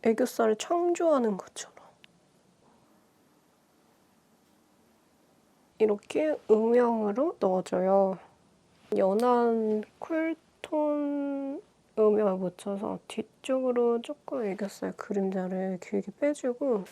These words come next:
이걸로 안쪽에 애교살을 가장 밝은 부분을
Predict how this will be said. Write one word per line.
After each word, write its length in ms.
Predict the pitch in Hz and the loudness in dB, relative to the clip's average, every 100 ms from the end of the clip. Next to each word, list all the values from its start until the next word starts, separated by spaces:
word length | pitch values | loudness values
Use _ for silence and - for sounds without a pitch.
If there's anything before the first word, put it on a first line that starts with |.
| - | -6
이걸로 500 | - 214 220 247 311 - | 4 6 8 8 4 2
안쪽에 1000 | 190 214 226 - 247 240 294 320 349 359 - - _ _ _ _ _ _ _ _ _ _ _ _ _ _ _ _ _ _ - | 2 2 0 2 2 4 2 4 0 -2 -6 -20 _ _ _ _ _ _ _ _ _ _ _ _ _ _ _ _ _ _ 0
애교살을 640 | 220 220 247 - 233 214 208 | 4 4 4 0 0 2 0
가장 720 | - 202 208 254 247 240 233 | 0 0 2 2 2 2 0
밝은 720 | 226 - 196 196 254 254 254 | -4 -2 0 0 0 0 -2
부분을 500 | 247 196 185 190 269 | -4 -6 -2 0 0